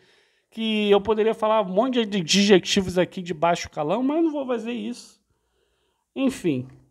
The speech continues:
quero saber sua opinião. E a gente tem que aceitar hoje a Globo falar isso, porque é o que a gente tá vivendo no momento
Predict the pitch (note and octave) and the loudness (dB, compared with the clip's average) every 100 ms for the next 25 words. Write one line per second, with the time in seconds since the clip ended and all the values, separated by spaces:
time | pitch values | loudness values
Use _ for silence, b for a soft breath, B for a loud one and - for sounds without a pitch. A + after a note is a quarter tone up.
0 | _ - G3+ G3+ G3 F#3+ - F3+ F3+ F3+ | _ -6 -4 -2 2 2 4 2 2 2
1 | F3 F#3+ A#3 A#3 A#3 G#3+ - _ _ _ | 4 4 4 2 -2 -6 -10 _ _ _
2 | _ _ - F3 F#3+ G3 - G#3 A3+ D#4 | _ _ -8 -2 0 -2 -4 -6 -4 -2
3 | E4 E4 G3+ F3+ G3 G#3 F3 D#3+ F3+ F3+ | -4 0 2 4 4 2 -2 -4 -6 -8
4 | A3+ A3+ A#3+ C#4+ D4 - F#4 - F#4 F#4 | -8 -6 -6 -8 -12 -14 -16 -6 -2 -2
5 | - E4+ D4 D#4+ - - G3 B3 D4 D#4 | 0 2 4 4 0 -2 2 2 2 -4
6 | A#3 A3 B3+ C4+ B3+ A3 A#3+ C4 G3+ G#3 | -4 -2 -2 -2 -4 -4 -4 -2 -2 -2
7 | G#3 - | -4 -14